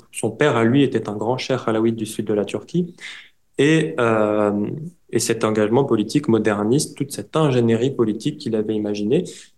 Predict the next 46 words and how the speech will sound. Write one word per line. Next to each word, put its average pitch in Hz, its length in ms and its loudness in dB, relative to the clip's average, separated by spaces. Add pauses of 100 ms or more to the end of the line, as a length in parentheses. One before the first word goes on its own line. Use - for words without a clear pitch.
c'est - 220 0
le 151 100 4
récit 120 340 2
que 123 40 4
m'a 110 100 4
transmis 110 320 -2
mon 98 140 2
père 147 200 2
aussi, 127 340 0
euh, 110 100 2
sur - 180 -4
le 98 100 -2
fait - 240 -2
que - 80 -4
non, 113 280 2
ton 107 140 -4
grand-père 104 360 -2
n'est 110 120 2
pas 110 160 0
alaouite. 104 340 2
Et - 20 -6
si - 160 -2
on 135 60 4
te 117 100 -2
dit 110 120 -4
que - 80 -10
tu 107 180 -2
es 104 60 4
alaouite, 101 360 0
c'est, - 200 -10
c'est 117 140 -2
pas 117 120 0
vrai. 104 240 0 (600)
Nous, 113 140 4
on 101 60 2
s'est 98 160 -4
éloigné 107 420 2
de 101 100 -2
ça 139 320 0
dans 117 320 2
un 104 400 -4 (100)
processus, - 560 -4
encore 104 240 -6
une 101 100 -8
fois, 135 180 -2
moderniste. 107 500 -2